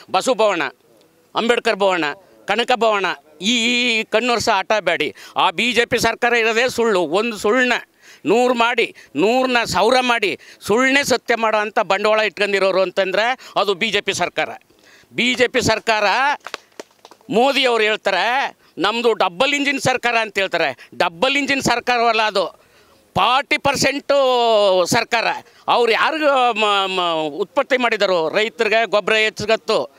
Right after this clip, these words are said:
ರೈತರು ಬೆಳೆದಂಥ ಬೆಳೆಗೆ, ಆ, ಮ-, ಮ-, ಒಳ್ಳೆಯ ಉತ್ತಮವಾದ ಬೆಂಬಲ ಬೆಲೆ ಕೊಡಲಿಲ್ಲ. ಅರಿಶಿನ ಅರಸಿನಕ್ಕೆ ಬೆಂಬಲ ಬೆಲೆ ಇಲ್ಲ. ಕಬ್ಬು ಬೆಳೆದ ರೈತರಿಗೆ ಉತ್ತಮವಾದ ಬೆಲೆ ಕೊಡ್ಲಿಲ್ಲ. ಅವ್ರು ಯಾರಿಗೆ ಕೊಟ್ರು ಅಂದ್ರೆ ಅಂದಾಣಿ,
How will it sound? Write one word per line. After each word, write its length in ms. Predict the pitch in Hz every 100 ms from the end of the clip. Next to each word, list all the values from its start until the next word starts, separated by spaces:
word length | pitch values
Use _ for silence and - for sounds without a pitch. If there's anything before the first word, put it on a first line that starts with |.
| _ _ -
ರೈತರು 360 | 185 220 240 220
ಬೆಳೆದಂಥ 400 | 220 214 226 220
ಬೆಳೆಗೆ, 400 | 202 220 214 233 208 - -
ಆ, 360 | 180 190 185 185
ಮ-, 200 | 180 175
ಮ-, 380 | 170 160 147 - _ -
ಒಳ್ಳೆಯ 300 | 190 220 226 214 196 190
ಉತ್ತಮವಾದ 460 | 190 - 220 220 220 214 208 202
ಬೆಂಬಲ 340 | 185 208 214
ಬೆಲೆ 240 | 208 214
ಕೊಡಲಿಲ್ಲ. 400 | 208 208 208 202 156 127 - -
ಅರಿಶಿನ 320 | 160 - - 220 131 _ _ -
ಅರಸಿನಕ್ಕೆ 420 | 185 214 240 233 190
ಬೆಂಬಲ 320 | 214 220 226
ಬೆಲೆ 260 | 214 220
ಇಲ್ಲ. 200 | 220 220 214 - - - -
ಕಬ್ಬು 280 | 240 214
ಬೆಳೆದ 200 | 247 247 240
ರೈತರಿಗೆ 600 | 226 226 - 226 220 254 - - - 190
ಉತ್ತಮವಾದ 420 | 233 254 233 220 226 214 202 - _ _ _ 165
ಬೆಲೆ 260 | 196 226
ಕೊಡ್ಲಿಲ್ಲ. 400 | 220 214 208 202 143 - _ _ _ _ 123
ಅವ್ರು 180 | 214
ಯಾರಿಗೆ 320 | 180 226 294 -
ಕೊಟ್ರು 300 | 269 - 240
ಅಂದ್ರೆ 420 | 220 180 208 233 - 151
ಅಂದಾಣಿ, 640 | 233 247 214 196 196